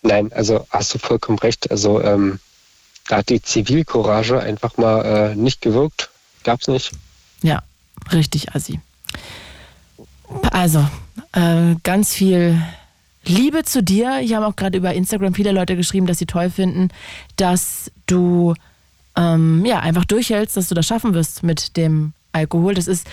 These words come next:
Speaker 2: hier schreibt auch gerade Silke, Alkoholsucht ist und bleibt primär eine Krankheit. Von daher drücken wir dir alle die Daumen, dass du durchhältst und geh, ey, in diese Selbsthilfegruppe. Vielleicht kannst du auch öfter gehen, wenn dir das vielleicht sogar gut tut. Und ja, schön, dass du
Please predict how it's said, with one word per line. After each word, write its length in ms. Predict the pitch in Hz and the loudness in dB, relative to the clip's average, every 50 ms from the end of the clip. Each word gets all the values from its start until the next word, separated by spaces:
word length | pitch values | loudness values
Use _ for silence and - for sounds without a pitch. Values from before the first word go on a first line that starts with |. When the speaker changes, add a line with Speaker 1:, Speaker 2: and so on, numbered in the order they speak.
| - - | -10 -6
Speaker 2:
hier 80 | - 180 | -4 -2
schreibt 240 | - - 202 - 202 | -2 -2 -2 -2 -2
auch 80 | 190 | -4
gerade 180 | - 180 165 151 | -2 -4 -4 -2
Silke, 300 | - 196 208 196 214 - | -2 -2 0 0 -2 -2
Alkoholsucht 600 | - 185 190 - 190 190 185 180 165 175 165 - | -2 -2 -2 0 0 0 0 0 -2 -2 -4 -2
ist 320 | 185 175 165 - - - | -2 -2 -2 -4 -6 -4
und 120 | 180 165 156 | -2 0 0
bleibt 240 | 175 165 160 - - | 0 0 -2 -2 -2
primär 280 | - 175 165 165 165 | -2 0 0 0 0
eine 140 | - 151 151 | 0 0 0
Krankheit. 480 | - 151 156 156 165 - 160 160 160 - | 0 0 0 0 0 0 0 -2 -2 -2
Von 140 | - 160 | 0 0
daher 300 | 151 151 156 156 160 160 - - - - - - | 0 2 2 0 0 -2 -4 -8 -14 -16 -12 -6
drücken 320 | - 208 240 302 - 302 262 | -2 -2 0 0 2 2 2
wir 100 | 247 220 | 2 2
dir 180 | 214 202 - | 0 0 0
alle 180 | - 202 233 233 | 0 -2 0 0
die 120 | 226 214 | 0 0
Daumen, 240 | 170 175 170 202 214 | 0 0 0 0 0
dass 120 | 196 185 - | 0 0 0
du 60 | 202 180 | -2 0
durchhältst 400 | 180 196 202 - 220 208 - - | 0 0 0 0 -2 -2 -2 -2
und 160 | 196 190 165 | -2 -2 0
geh, 200 | 196 202 202 - | 0 0 0 0
ey, 200 | 185 190 190 - | 0 0 0 0
in 120 | 185 190 | 0 0
diese 240 | 196 190 170 175 170 | 0 0 0 0 0
Selbsthilfegruppe. 680 | 170 175 175 - - 185 170 185 - 185 180 175 185 | 0 -2 -2 -2 -4 -4 -4 -4 -4 -4 -4 -4 -2
Vielleicht 260 | 175 220 214 208 190 | -2 0 -2 -2 -2
kannst 200 | - 220 208 196 | -2 -2 -2 -2
du 60 | 190 170 | -2 -2
auch 60 | - | -2
öfter 280 | - 175 - - 185 | -4 -4 -2 -4 -4
gehen, 220 | 165 175 175 170 170 | -2 0 0 2 2
wenn 100 | 170 170 | 2 2
dir 80 | 170 | 0
das 160 | 160 165 156 - | 0 -2 -2 -2
vielleicht 240 | - 165 160 156 | -2 -2 -2 -2
sogar 200 | - 170 165 160 | -2 -2 -2 -2
gut 180 | 147 160 160 - | 0 -2 -2 -2
tut. 240 | - 170 165 156 - - - - - - - - | -2 -2 -2 -2 -4 -8 -18 -20 -20 -20 -10 -4
Und 460 | - 185 180 175 170 170 170 170 - | -2 0 2 2 2 2 2 0 0
ja, 200 | 220 196 156 147 | 0 0 0 0
schön, 280 | 147 - - 208 220 214 | 0 0 0 0 0 0
dass 200 | 214 196 - - | 0 -2 -4 -4
du 300 | - 208 202 202 202 | -2 -2 0 0 -2